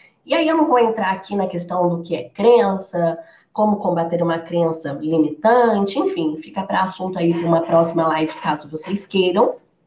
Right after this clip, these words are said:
Mas eu preciso que vocês entendam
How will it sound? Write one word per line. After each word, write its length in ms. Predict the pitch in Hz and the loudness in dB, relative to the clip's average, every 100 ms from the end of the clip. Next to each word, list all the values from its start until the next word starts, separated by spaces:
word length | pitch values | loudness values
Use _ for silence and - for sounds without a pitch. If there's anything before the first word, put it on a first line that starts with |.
| _ _ _ _ _ _ _ _ _ | _ _ _ _ _ _ _ _ _
Mas 160 | 262 | 4
eu 80 | 277 | 4
preciso 440 | 285 294 302 302 302 | 4 4 4 4 2
que 120 | 262 | 0
vocês 380 | 254 254 240 214 | 2 4 4 4
entendam 840 | 196 190 233 269 254 165 143 - | 0 2 4 4 4 2 -2 -8